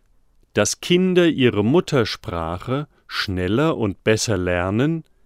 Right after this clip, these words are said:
wenn sie intensiven Kontakt mit Erwachsenen haben.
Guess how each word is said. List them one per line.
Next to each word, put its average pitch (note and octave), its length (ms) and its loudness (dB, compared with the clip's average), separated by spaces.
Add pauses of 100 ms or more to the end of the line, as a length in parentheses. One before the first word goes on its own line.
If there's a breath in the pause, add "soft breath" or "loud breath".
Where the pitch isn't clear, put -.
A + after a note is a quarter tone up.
(1040)
wenn G#2+ 320 2
sie G2 160 0
intensiven C#3 1000 2
Kontakt A2+ 640 -4
mit B2 200 -2
Erwachsenen A#2 840 0
haben. F2 580 -2